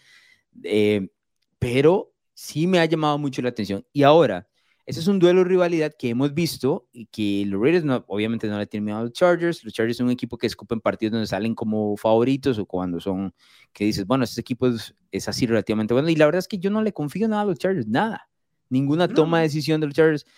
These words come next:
Speaker 1: eh, le confío. Eh, claramente, entiendo que al otro lado están los Raiders, así como de
Speaker 2: Sí.
Speaker 1: confianza
Speaker 2: No, pero a ver,
Speaker 1: tampoco,
Speaker 2: el
Speaker 1: ¿verdad?
Speaker 2: parti-, el partido de la semana pasada, el partido de la semana pasada, los Chargers lo ganan porque Justin Herbert es muy grande.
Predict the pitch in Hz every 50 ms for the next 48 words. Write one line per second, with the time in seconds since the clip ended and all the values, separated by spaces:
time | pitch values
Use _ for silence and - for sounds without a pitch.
0 | _ _ _ _ _ _ - 139 131 127 123 123 123 - 123 131 123 - 147 143
1 | 135 156 165 170 175 180 175 - - _ _ - 95 87 - _ _ _ _ _
2 | _ - - - 90 85 82 80 - - - 60 - _ - 82 85 82 - 87
3 | 87 87 82 85 - - 78 76 - 71 73 73 76 - 82 82 87 90 107 110
4 | 98 76 69 67 71 76 87 101 95 87 73 71 - - 87 87 87 80 139 87
5 | 87 - 107 107 - 254 135 135 - - - 196 160 170 202 196 - - 82 -
6 | - 156 143 - 156 151 - 202 208 180 180 175 170 147 147 214 240 254 - 220
7 | 196 202 214 180 180 147 - 165 175 220 269 269 - - _ _ _ _ _ _
8 | _ _ _ _ _ _ _ _ _ _ _ _ - 160 147 156 156 139 190 214
9 | 226 233 180 180 175 190 180 185 - 175 175 175 190 196 160 139 135 135 - 151
10 | 160 156 160 143 139 127 123 139 160 202 226 220 - - 220 - - - 135 135
11 | 135 - 147 135 147 147 147 151 147 147 151 147 151 151 156 170 190 220 -